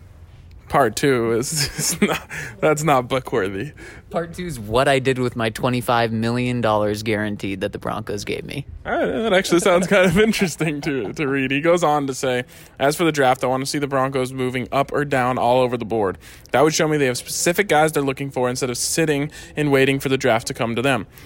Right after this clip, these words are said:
Speaker 1: The draft, the Draft Network mock thing is cool, but totally unrealistic. I got Kyler Murray at ten and Dalton Risner in the second round." Going on here, uh, kind of off, he says, "Most of Illinois is empty <laughs> farmland. Don't let Chicago f-, throw you off. There's not a lot of food choices outside of Chicago,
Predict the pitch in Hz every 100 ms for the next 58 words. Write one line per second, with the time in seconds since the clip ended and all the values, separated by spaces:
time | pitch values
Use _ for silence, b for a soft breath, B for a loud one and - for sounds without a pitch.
0 | B B - 143 151 180 - 156 - 151
1 | 156 135 147 151 165 143 143 135 143 175
2 | - 135 123 - - 165 135 139 156 127
3 | 127 117 117 113 123 147 104 110 120 123
4 | 110 - 131 127 120 127 147 117 - 117
5 | 123 123 123 113 113 127 131 123 113 113
6 | 120 110 98 135 107 98 B B B B
7 | B B B - - - 113 117 151 165
8 | 135 90 - 57 101 98 90 113 113 113
9 | 113 117 - 127 117 127 151 156 139 131
10 | 127 135 120 127 143 151 - - 143 160
11 | 123 101 104 113 113 123 113 113 110 107
12 | - 117 104 107 113 113 104 120 131 120
13 | 110 104 117 104 113 107 107 - 120 113
14 | 101 95 - 95 90 92